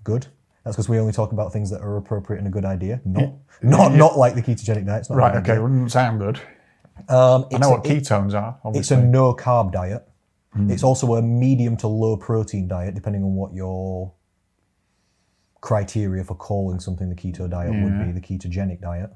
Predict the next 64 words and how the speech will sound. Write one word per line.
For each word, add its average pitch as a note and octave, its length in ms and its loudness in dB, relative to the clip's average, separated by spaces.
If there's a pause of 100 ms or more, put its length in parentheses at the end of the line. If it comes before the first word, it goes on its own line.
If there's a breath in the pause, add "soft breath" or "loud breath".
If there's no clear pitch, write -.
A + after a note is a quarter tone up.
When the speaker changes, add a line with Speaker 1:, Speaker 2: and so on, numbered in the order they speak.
(120)
Speaker 1:
Uh, G2 120 -6
but G2 160 -4
it's - 100 -12
basically A#2 380 -2
a - 20 0
no G#2+ 240 0
carb G#2 300 -2
diet F2 280 -8
and G2+ 100 -4
not G2+ 160 -6
much G2 180 -12
protein F#2+ 360 -6
either. F2+ 260 -6
So G2+ 120 -8 (300 loud breath)
there's A#2 100 0
only A2 140 0
three A2 180 -4
things G2 220 -4
that F#2 80 -8
we G2 120 -4
eat, F#2+ 240 -6
protein, G2 360 -4
carbs F#2+ 260 -4
and F2 120 -8
fat. F2 320 -8
So G2+ 60 -4
Speaker 2:
Mm-hmm. F#2+ 160 -2
Speaker 1:
if G#2 60 0
you're A#2 100 4
not A#2 80 -2
eating A2 180 -6
any A#2 160 -2
carbs, F#2 360 -4
you're F#2 80 -6
not G2+ 140 -6
eating G2 240 -6
much G2 160 -6
protein, F#2+ 380 -6
what F#2+ 140 -4
are G2 40 -4
you G2 80 -2
eating G2+ 200 -4
mostly? G#2 380 -6 (720)
Speaker 2:
Fat. F#2+ 280 -8
Speaker 1:
It's G2 100 -10
fat, G2+ 340 -4 (120)
isn't G2 160 -6
it? F2+ 120 -8 (240 loud breath)
And A#2 540 0 (360 soft breath)
it's E3+ 180 -2
not A#3 220 4
the D#3+ 100 4
best E3+ 600 2
diet A2+ 320 0
in A2+ 160 0
the G#2 80 -2
world G2 480 -2
because A2+ 260 -4
carbs C3 320 0
are B2+ 60 0
not B2+ 140 0
bad C3+ 180 0
for G#2+ 100 -6
you. F#2+ 180 -4